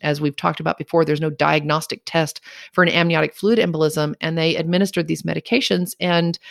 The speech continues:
um, declared it a novel therapy for the treatment of amniotic fluid embolism. And this has really gotten traction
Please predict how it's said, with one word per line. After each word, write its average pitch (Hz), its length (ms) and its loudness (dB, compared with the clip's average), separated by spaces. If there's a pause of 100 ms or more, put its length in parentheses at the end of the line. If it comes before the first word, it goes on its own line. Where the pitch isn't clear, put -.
(400)
um, 160 380 2 (260)
declared 175 380 4
it 170 80 6
a 165 60 4
novel 160 400 2
therapy 156 440 0
for 147 180 -2
the 143 120 -2
treatment 151 340 -4
of 147 100 -4
amniotic 147 420 -2
fluid 233 260 2
embolism. 156 360 2
And 147 100 0
this 185 120 -4
has 190 120 2
really 208 200 4
gotten 175 320 0
traction 147 800 0